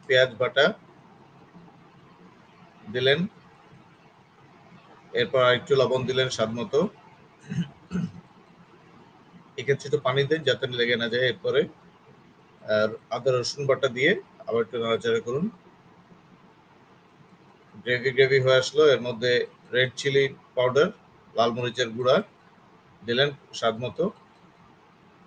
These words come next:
আপনার দরকার হবে তিন চা-, টেবিল চামচ ইয়োগার্ট,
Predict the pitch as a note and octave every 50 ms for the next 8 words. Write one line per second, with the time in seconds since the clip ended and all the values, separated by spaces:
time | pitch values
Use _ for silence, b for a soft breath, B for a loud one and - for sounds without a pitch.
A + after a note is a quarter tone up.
0 | - - _ _ _ - - _ _ _ - - _ _ _ _ _ _ - -
1 | _ _ - - - - - - - - - - - - - _ - - - -
2 | - - - - - - - - - - - - A2+ - - C3 B2+ A2+ C3 C3
3 | B2 B2 C3 C3 C3 B2+ C#3+ C#3 - - C#3+ C#3 C3 B2+ - C3+ B2+ B2+ B2+ -
4 | B2 B2+ B2+ A#2 - C3+ C3+ C3+ C3+ B2+ - - B2 A#2+ B2 A#2+ A2+ C3+ C#3 D3